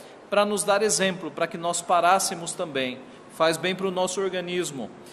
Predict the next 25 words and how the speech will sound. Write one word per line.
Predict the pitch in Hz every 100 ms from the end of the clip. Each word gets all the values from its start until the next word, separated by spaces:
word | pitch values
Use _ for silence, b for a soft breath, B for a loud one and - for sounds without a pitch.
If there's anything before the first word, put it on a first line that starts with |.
| B -
E | 160
ele | 180
separa | - - 220 220 226 254 247
o | 202
sétimo | - 214 - 190
dia | 165 151 208 208
para | 208 196 190
a |
adoração | 185 185 175 165 - 160 160 B B - 165
do |
seu | 170 214 202
nome. | 170 143 113 87 B B -
Mas | 196 214 165
voltando | 214 254 - 247 285 190
ao | 151
quarto | - 160 151 147 147
dia, | 127 143 123
nós | 135 156
temos | - 185 180
os | 196
luzeiros | 180 214 160 196 208 185 151 B B B
que | -
fazem | 190 - 214 220 196 220
essa | 208 202
separação | 226 - 196 190 - 185 165